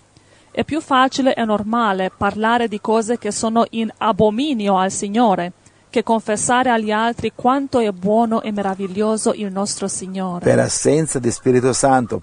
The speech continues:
Speaker 2: prega per lo Spirito Santo.
Speaker 1: Il bene che voglio fare non lo faccio, mentre il male che non voglio lo faccio.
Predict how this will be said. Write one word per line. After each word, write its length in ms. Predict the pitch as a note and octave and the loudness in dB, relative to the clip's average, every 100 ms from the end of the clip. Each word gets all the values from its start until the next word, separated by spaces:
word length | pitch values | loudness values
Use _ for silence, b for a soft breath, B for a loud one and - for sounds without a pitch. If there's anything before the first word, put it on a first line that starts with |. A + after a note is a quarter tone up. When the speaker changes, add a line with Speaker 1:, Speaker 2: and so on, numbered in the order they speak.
| - | 0
Speaker 2:
prega 400 | A2+ C#3 D#3 D3+ | 6 6 6 2
per 120 | C#3+ | 2
lo 60 | C3 | 0
Spirito 400 | - B2+ A#2+ B2 | 0 0 0 -2
Santo. 520 | G#2 D#2+ D#2+ - - _ b b b b - | -4 -6 -10 -20 -20 _ b b b b -2
Speaker 1:
Il 180 | A3+ | -2
bene 320 | G3+ C4 C#4 C#4 | 2 0 0 0
che 140 | A#3 | -2
voglio 480 | G3+ A#3+ B3 B3 A#3+ | 4 6 6 4 0
fare 460 | - G3+ G3+ G#3+ - | 0 -2 -2 -4 -4
non 240 | G3+ F#3+ | -4 -2
lo 100 | F#3+ | -2
faccio, 640 | F#3 G3+ F#3+ - - E3+ - b b b | -2 -2 -4 -6 -6 -6 -8 b b b
mentre 440 | A3 A3 G#3+ G#3+ - | -4 -2 0 -2 0
il 200 | A3 G#3 | -2 0
male 420 | A3 B3+ G3+ F#3+ | 0 0 0 -2
che 120 | - | -6
non 220 | G3 A3 | -4 -2
voglio 540 | G#3 A#3+ G#3 F#3 F#3+ A3+ | 2 4 4 4 0 0
lo 120 | G3 | -2
faccio. 600 | F#3+ A3+ G3+ - - F3 | -2 -4 -6 -8 -10 -10